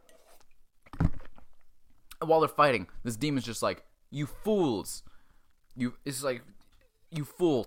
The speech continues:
Thundercross split attack. You fell for it, fool. Thundercross split attack. You may have outsmarted me, but I outsmart your, outsmarting all that anime shit." Anyways, he's just like, "While you two were fighting, you gave me a chance to unleash my secret weapon." And this is some shit.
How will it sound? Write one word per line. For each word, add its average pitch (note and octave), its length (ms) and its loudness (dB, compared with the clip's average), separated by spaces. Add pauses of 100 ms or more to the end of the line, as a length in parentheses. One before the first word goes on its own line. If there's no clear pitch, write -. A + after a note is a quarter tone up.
Thundercross C3+ 420 4
split C3+ 260 -2
attack. A#2+ 100 -4
You C3 80 -6
fell D3 240 0
for G2+ 180 -4
it, - 60 -10
fool. G#2+ 300 -10
Thundercross B2 380 -6
split C#3+ 280 -6
attack. F#2 380 -6 (960)
You A#2 100 -4
may B2+ 100 0
have B2+ 100 2
outsmarted A#2 400 0
me, G2+ 80 -4
but G2 160 -2
I G2+ 60 0
outsmart G#2+ 360 -4
your, F#2+ 200 -6
outsmarting G#2 600 0 (340)
all A2 120 4
that A2 160 2
anime A#2 240 -2
shit." - 320 -6 (160)
Anyways, A2+ 300 -2
he's G#2+ 120 -8
just A2 200 -6
like, G2 240 0 (160)
"While B2+ 160 6
you A#2 120 -2
two - 160 -8
were G#2+ 80 -2
fighting, A2+ 380 -2 (220)
you A2 100 -10
gave B2 180 -6
me A#2 100 -6
a - 20 -8
chance B2 260 -8
to A2+ 140 -6
unleash A2+ 240 -6
my A2 100 -4
secret B2 440 -2
weapon." A#2 380 0 (280)
And A2+ 100 0
this C3+ 180 0
is B2+ 60 -4
some B2+ 180 -2
shit. - 280 -6